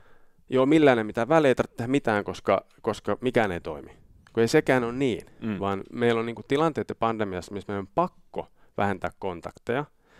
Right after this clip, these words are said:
Speaker 1: kun on uusi virus. Vaikka se virus ei itse asiassa, vaikka se ei olisi, sanotaan, että meillä on semmoinen omikron-tyyppinen virus, joka on lievempi.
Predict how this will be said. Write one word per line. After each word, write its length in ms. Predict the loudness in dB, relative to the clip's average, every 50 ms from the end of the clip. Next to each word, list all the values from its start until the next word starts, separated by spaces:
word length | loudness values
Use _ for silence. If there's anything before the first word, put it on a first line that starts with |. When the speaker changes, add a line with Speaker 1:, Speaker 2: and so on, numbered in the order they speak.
| -20 _ _ _ _
Speaker 1:
kun 140 | -4 -2 0
on 100 | 0 2
uusi 260 | 0 0 0 -2 0
virus. 420 | 0 0 2 0 -2 -6 -12 -6 -2
Vaikka 240 | -2 -2 0 0 0
se 140 | 0 0 0
virus 300 | 0 0 0 -2 -2 0 2
ei 180 | 2 4 2
itse 100 | 2 0 -6
asiassa, 140 | -6 -4
vaikka 240 | -4 -4 -2 -2 0
se 120 | 2 4 4
ei 120 | 4 4
olisi, 300 | 2 0 -2 -4 -10 -10 -4
sanotaan, 240 | -2 0 0 0 -2
että 80 | -2 -4
meillä 100 | -6 -6
on 40 |
semmoinen 260 | -6 -6 -6 -2 0 2
omikron-tyyppinen 720 | 2 2 0 -2 -6 -6 -8 -10 -12 -12 -12 -12 -10 -8
virus, 260 | -8 -8 -8 -10 -10
joka 140 | -4 0 0
on 80 | 2 2
lievempi. 420 | 2 2 0 0 -4 -10 -12